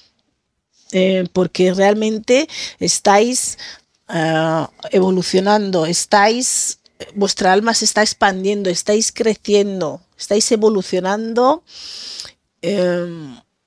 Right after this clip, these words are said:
y si sois conscientes de que realmente estáis evolucionando, que realmente lo que veis, las experiencias que habéis tenido, si es, ha habido sueños,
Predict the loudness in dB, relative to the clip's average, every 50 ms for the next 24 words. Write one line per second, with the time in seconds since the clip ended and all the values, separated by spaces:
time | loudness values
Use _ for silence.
0 | _ _ _ _ _ _ _ _ _ 0 0 2 2 2 2 2 0 0 0 0
1 | 2 2 2 2 2 0 0 0 0 0 0 -4 -6 -4 2 2 2 2 2 0
2 | 0 -2 0 0 -4 -2 -2 -2 2 2 2 2 2 -2 -4 -6 -6 -2 0 0
3 | 2 2 0 0 0 -2 -2 -2 -2 -2 -2 -2 -2 0 0 0 0 0 0 2
4 | 2 2 2 2 0 -2 -2 -4 0 0 2 2 2 0 0 0 -4 -2 -2 -2
5 | -4 -4 -10 _ 4 6 6 6 4 2 -2 -4 -4 -6 -8 -6 -6 -6 -6 -4
6 | -6 -6 -4 -2 -2 -2 0 -2 -2 -2 -2 0 2 2 2 2 0 -2 -2 0
7 | 0 0 0 2 2 2 4 4 4 4 4 2 0 -4 -6 -6 -6